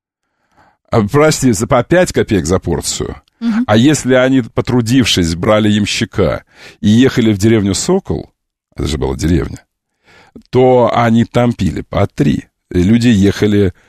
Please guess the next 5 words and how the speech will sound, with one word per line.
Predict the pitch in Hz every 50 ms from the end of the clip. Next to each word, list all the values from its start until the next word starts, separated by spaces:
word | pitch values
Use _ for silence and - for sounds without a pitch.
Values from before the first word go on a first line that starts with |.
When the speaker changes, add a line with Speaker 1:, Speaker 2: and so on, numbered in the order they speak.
| _ _ _
Speaker 1:
э, | - - 85 90 90
если | 92 101 117 123 - 113
фундаментально | 104 - 117 113 98 113 113 123 123 113 - 123 110 98 90 82 80 73
пить | - 90 - -
водку, | - 139 170 202 - - - - -